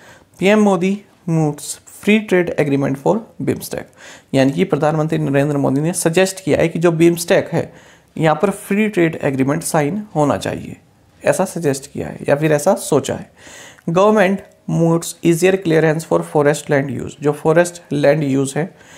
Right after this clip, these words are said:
उसके लिए आसानी से क्लियरेंस मिल पाए, इस बारे में Government of India जो है वो विचार कर रही है। उसके बारे में कुछ सजेशंस Government India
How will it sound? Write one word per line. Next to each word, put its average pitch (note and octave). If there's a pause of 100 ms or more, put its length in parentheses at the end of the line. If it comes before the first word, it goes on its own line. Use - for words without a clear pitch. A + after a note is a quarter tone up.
(220)
उसके D#3
लिए F#3+
आसानी F3
से F3
क्लियरेंस D#3+
मिल C#3
पाए, C#3+
इस F3+
बारे F3
में F3+
Government D3
of -
India D3
जो C3
है D3
वो G#3 (300)
विचार E3
कर -
रही A2+
है। D#3 (260)
उसके E3
बारे D#3+
में E3
कुछ F#3
सजेशंस D#3+
Government D3+
India B2